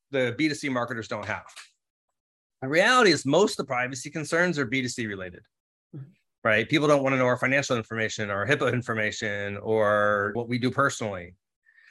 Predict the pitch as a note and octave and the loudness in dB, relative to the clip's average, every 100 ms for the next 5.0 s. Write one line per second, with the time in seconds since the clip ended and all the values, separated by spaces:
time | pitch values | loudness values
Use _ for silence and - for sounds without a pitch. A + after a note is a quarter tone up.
0 | - _ - D#3 D#3 D#3 D#3+ C#3 B3 B3 | -20 _ 2 4 4 4 4 4 6 6
1 | C#3+ D#3 A3 A3+ G3 E3+ D3+ D3 C#3+ C3 | 6 6 4 4 0 2 0 0 -2 0
2 | F3+ G3 D3+ D#3 F3 F3+ F3+ F3 - E3 | 0 -2 -2 -2 -2 -2 -4 -6 -4 -2
3 | F3+ - - _ _ _ _ _ _ - | -2 -4 -14 _ _ _ _ _ _ -10
4 | B2+ E3 E3+ F3 E3 - - F#3 C3 | -6 0 0 2 -4 0 0 2 -2